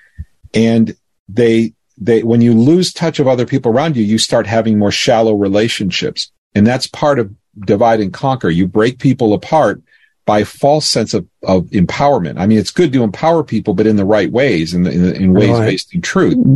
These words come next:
Speaker 2: This is so subtle, you know, because if they were really selfish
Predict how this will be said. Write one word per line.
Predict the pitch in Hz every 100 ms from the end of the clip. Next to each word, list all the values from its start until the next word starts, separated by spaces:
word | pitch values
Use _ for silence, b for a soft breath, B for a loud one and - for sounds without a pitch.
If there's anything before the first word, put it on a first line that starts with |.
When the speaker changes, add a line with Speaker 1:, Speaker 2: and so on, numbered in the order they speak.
| -
Speaker 2:
This | 147 143 123 143
is | 120
so | - 143
subtle, | 139 - 135 127 110 113 - _ B B B
you | -
know, | 123 120
because | 117 117 151 127 123
if | - 156 151 -
they | 151
were | 143 143
really | 127 143 160 160
selfish | 131 - 143 143 143 120 - -